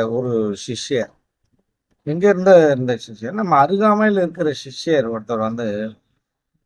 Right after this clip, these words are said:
"இதை கொஞ்சம் விளக்கமாகவும், இது கொஞ்சம் சரியாக, சரியானதா, சரியில்லாததா, என்ன நீங்க சொல்லணும்," அப்படின்னு சொல்லி சொல்லியிருக்காரு. அது எது அப்படின்னு கேட்டீங்கன்னா, இன்னைக்கு,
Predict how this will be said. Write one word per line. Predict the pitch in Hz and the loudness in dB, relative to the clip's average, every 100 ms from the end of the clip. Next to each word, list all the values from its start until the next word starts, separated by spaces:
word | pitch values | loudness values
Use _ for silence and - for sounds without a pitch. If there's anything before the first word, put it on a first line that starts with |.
| _ | _
"இதை | 139 156 | 4 4
கொஞ்சம் | 139 147 147 143 131 | 4 0 0 0 0
விளக்கமாகவும், | 143 175 202 175 160 139 131 131 143 151 _ _ _ _ _ _ _ | 0 2 2 4 4 4 2 -2 -4 -8 _ _ _ _ _ _ _
இது | - 170 | -2 0
கொஞ்சம் | 151 143 139 | 0 0 0
சரியாக, | 120 143 156 185 180 156 139 131 - - _ - - | 0 0 4 6 6 6 4 4 2 -4 _ -14 -6
சரியானதா, | 147 170 165 151 135 156 - - | 0 4 4 4 4 2 0 -8
சரியில்லாததா, | 127 143 135 123 117 110 117 123 _ _ | -6 -4 0 0 0 -2 -4 -4 _ _
என்ன | 127 127 | -10 -8
நீங்க | 123 117 107 107 107 | -6 -6 -6 -8 -10
சொல்லணும்," | 123 131 123 113 107 _ _ - | -6 -2 -2 -4 -8 _ _ -14
அப்படின்னு | 123 113 120 | -10 -8 -10
சொல்லி | - 104 110 131 110 98 101 - _ _ _ _ _ - | -10 -10 -6 -4 -4 -6 -12 -18 _ _ _ _ _ -12
சொல்லியிருக்காரு. | 139 143 120 104 101 - _ _ _ _ - | -4 -2 -2 -6 -12 -18 _ _ _ _ -12
அது | 139 139 | -6 2
எது | 151 196 233 175 _ - | 4 6 6 4 _ -10
அப்படின்னு | 135 147 135 | -6 -4 -4
கேட்டீங்கன்னா, | 131 135 147 156 120 120 131 _ _ _ _ _ - | -4 -4 -4 -2 -2 -4 -8 _ _ _ _ _ -6
இன்னைக்கு, | 156 196 196 190 156 | 0 4 2 0 -6